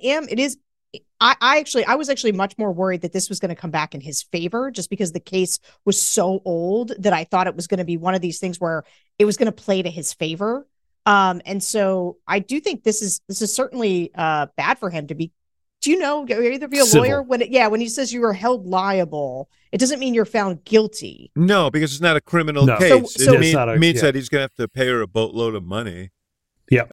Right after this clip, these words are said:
Speaker 3: I mean, I don't know what the appeal process is in a civil suit, but, you know, he's gonna delay, he's gonna delay everything as much as possible. I mean, my question is,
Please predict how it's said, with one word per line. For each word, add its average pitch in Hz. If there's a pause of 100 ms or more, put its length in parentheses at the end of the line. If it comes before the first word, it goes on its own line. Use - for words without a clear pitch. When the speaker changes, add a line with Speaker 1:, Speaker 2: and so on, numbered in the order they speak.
Speaker 3:
I 139
mean, 151
I 170
don't 175
know 151
what 147
the 127
appeal 131
process 117
is 117
in 101
a 95
civil 104 (300)
suit, -
but, 120
you 147
know, 139
he's 160
gonna 139
delay, 123 (480)
he's 143
gonna 127
delay 113
everything 113
as 107
much 107
as -
possible. 127 (340)
I 147
mean, 170 (160)
my 180
question 185
is, 123